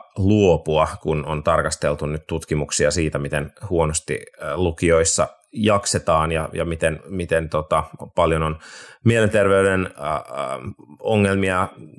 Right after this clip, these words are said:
muutenkin nuorilla ja, ja, ja kovia paineita, äh, koulussa selviämisessä, niin – ihan siis sanoisin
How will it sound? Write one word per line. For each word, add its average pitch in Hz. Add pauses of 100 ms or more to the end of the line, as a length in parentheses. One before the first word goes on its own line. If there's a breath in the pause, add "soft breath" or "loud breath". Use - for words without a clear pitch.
(280)
muutenkin 92 (500)
nuorilla 92
ja, 92 (180)
ja, 87
ja 92
kovia 92
paineita, 82 (240)
äh, 78
koulussa 78 (260)
selviämisessä, 80 (640 loud breath)
niin – 85 (420)
ihan 113 (140)
siis 107 (200)
sanoisin 107